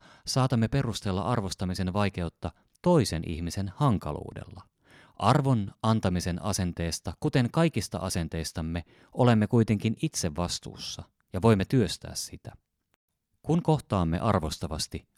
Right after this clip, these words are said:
vaikkapa kärttyisältä näyttävän keski-ikäisen miehen tai välinpitämättömän oloisen nuoren naisen,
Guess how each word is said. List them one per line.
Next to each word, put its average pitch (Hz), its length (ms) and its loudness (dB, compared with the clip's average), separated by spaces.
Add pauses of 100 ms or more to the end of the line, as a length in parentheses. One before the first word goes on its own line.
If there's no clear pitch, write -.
vaikkapa 123 380 0
kärttyisältä 87 680 0
näyttävän 85 460 0
keski-ikäisen 85 760 -2
miehen 73 480 -2 (340)
tai 92 160 2
välinpitämättömän 85 800 2
oloisen 90 440 2
nuoren 98 340 2
naisen, 71 480 -4